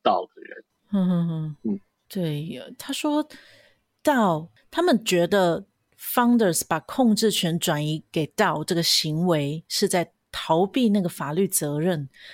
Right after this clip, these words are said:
Speaker 2: 但其实有很多
Speaker 1: 嗯。
Speaker 2: DeFi project 都是在慢慢的想把自己的 protocol 变成比较一个道在运作。
Speaker 1: 我有看另外一个报告，是因为
Speaker 2: 这个是，嗯。
Speaker 1: founder 自己讲的这个话。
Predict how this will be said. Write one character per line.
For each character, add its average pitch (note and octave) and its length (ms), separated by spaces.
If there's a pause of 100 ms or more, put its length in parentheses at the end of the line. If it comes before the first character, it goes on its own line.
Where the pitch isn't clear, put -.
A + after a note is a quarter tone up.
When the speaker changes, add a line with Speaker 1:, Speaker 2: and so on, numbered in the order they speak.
(280)
Speaker 2:
但 F4 160
其 B3+ 200
实 A#3+ 80
有 C4 80
很 G#3 200
多 G#3+ 300
Speaker 1:
嗯。 A3+ 80
Speaker 2:
DeFi A3+ 300
project F#3 380
都 A#3 140
是 A#3+ 160
在 B3+ 200
慢 A#3 200
慢 G#3+ 240
的 D#3+ 60
想 D3+ 240
把 D3 160
自 E3+ 100
己 D#3+ 80
的 D3 120
protocol D#3 440
变 D#3 220
成 D3 380 (320)
比 D3 100
较 D3+ 380
一 - 80
个 E3 80
道 - 420 (160)
在 - 140
运 D#3 200
作。 - 300 (720)
Speaker 1:
我 F#3+ 120
有 G3+ 40
看 F#3+ 180
另 E3+ 120
外 D3 100
一 B2 40
个 A#2+ 100
报 B2+ 160
告， G2+ 180
是 D3+ 180
因 C3 160
为 A#2+ 220
Speaker 2:
这 G#2+ 60
个 F3 60
是， C#3 60
嗯。 F#3 120 (100)
Speaker 1:
founder D#3 340
自 - 120
己 A#2 100
讲 F2+ 240
的 F#2 80
这 G#2+ 100
个 G2 120
话。 F#2+ 200